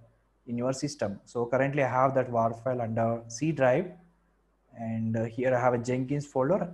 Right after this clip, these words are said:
and here I have kept my war file, jenkins dot war. So whenever you want to work with the Jenkins, you can just run this war file, and which will start your Jenkins on the Tomcat server.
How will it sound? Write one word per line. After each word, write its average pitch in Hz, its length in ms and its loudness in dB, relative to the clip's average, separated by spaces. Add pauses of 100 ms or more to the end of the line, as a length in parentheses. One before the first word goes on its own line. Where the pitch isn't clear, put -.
and 120 160 -6
here 143 180 0
I 139 60 2
have 123 220 2
kept 117 200 -2
my 127 140 -2
war 104 260 0
file, 92 260 -12
jenkins 139 420 -2
dot 127 260 0
war. 101 240 -4 (680)
So 147 120 -4
whenever 170 280 6
you 175 100 8
want 160 200 8
to 175 40 4
work 147 240 6
with 160 160 -2
the 156 80 0
Jenkins, 135 440 2
you 165 80 0
can 143 220 -2
just 165 320 0
run 135 220 2
this 147 180 -2
war 117 240 2
file, 175 280 2 (420)
and 135 180 0
which 143 180 -2
will 156 120 2
start 156 400 6
your 156 160 2
Jenkins 135 460 0
on 131 120 0
the 175 100 2
Tomcat 120 440 2
server. 101 400 -6